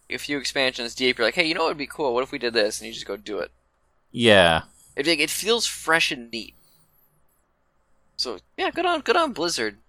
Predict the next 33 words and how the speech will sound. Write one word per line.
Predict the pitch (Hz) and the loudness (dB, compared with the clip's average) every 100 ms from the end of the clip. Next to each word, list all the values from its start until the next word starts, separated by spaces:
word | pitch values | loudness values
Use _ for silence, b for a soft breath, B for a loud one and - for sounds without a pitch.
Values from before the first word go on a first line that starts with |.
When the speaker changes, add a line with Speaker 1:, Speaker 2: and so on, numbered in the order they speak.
| - | 2
Speaker 1:
I, | 147 139 | 6 6
it's | - | 4
crazy, | - 190 185 | 4 2 2
like, | 170 143 | 2 2
how | 143 135 | 2 2
they're | 127 | 0
still | - 139 | -2 -4
keeping | 127 123 | -6 -4
that | 113 - | -2 -2
train | 123 113 | 0 0
going | 110 110 107 104 | 0 0 2 0
and, | 101 | 0
and | 98 | -2
actually | 101 107 110 104 | -2 -4 -4 -6
introducing | - 110 110 107 113 | -8 -10 -6 -6 -6
things | - 110 110 | -6 -6 -2
that, | 104 - _ _ _ _ _ - | -4 -6 _ _ _ _ _ 4
I | |
don't | 117 117 | 4 4
know, | |
you | 135 | 0
explain | 139 - 120 | -2 0 0
them | 113 | 0
to | 107 | -4
me | 107 | -4
and | |
I'm | 104 | -2
like, | 104 | -2
"Oh, | - | 4
that | 101 | 4
sounds | 131 120 | 4 -4
pretty | - 107 | -8 -14
cool." | 101 101 | -10 -12